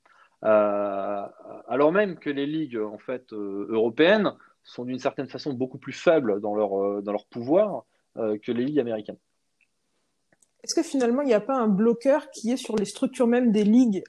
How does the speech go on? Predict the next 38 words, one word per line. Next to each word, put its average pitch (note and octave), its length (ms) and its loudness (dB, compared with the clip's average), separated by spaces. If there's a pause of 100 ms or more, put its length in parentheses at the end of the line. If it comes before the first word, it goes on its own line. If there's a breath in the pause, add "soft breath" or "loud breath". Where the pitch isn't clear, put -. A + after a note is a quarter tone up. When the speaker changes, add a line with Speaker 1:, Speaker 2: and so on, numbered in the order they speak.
Speaker 2:
en, F3+ 440 -2
en G3 120 -2
Europe, G3 420 4 (640)
euh, F3 380 0
qui F3+ 160 -4
sont A#3 180 2
des G3 220 6
ligues, G#3+ 340 6
euh, F3 240 4
avec F3 180 2
des F3+ 80 -10
systèmes - 400 0
de F#3+ 80 6
montée-descente G3+ 680 2
par G3+ 120 4
rapport G#3+ 260 4
à G3+ 120 2
des F#3+ 160 -2
ligues, G#3 340 0
bah, C3 140 -8 (140)
comme G#3+ 180 0
toi, C#4+ 160 0
tu C#4+ 100 -8
vois, A3+ 140 2
j'avais, F#3 300 0
euh, E3 200 -2
dans, F3 260 -4
dans, F3 560 -2
à F3 100 2
l'arrière G3+ 300 6
de G3+ 80 2
ma G3 140 2
tête, G#3+ 300 0
euh, F3+ 140 2
la F3+ 160 4
N G3 120 2
B G3 160 4
A, B3+ 120 6